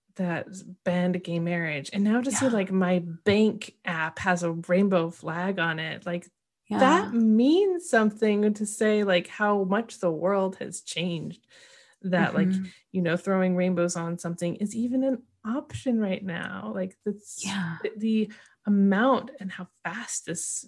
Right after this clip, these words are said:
Speaker 1: societal attitudes have changed is huge. And, like, and shows like Buffy and characters like Willow made a difference in that, because, like, to have
Speaker 2: Yeah.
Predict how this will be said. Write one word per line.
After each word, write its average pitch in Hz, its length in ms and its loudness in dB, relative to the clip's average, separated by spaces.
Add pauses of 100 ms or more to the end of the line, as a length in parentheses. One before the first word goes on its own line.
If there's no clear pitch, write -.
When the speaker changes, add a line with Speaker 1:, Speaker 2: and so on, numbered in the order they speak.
Speaker 1:
societal 185 500 -8
attitudes 190 460 -6
have 180 80 -20
changed 180 600 -8 (800)
is 185 460 2
huge. 220 440 2
And, 185 140 4
like, 185 280 0 (680)
and 220 220 4
shows 226 460 4
like 196 300 0
Buffy 208 360 -4
and 196 100 -2
characters 208 360 -8
like 190 140 -8
Willow 202 220 -2
made 226 220 2
a 233 60 0
difference 240 600 -6
in 170 140 -6
that, 165 320 -10
because, 175 440 -8
like, 165 260 -10
to 190 100 -16
have 196 380 -2
Speaker 2:
Yeah. 185 260 0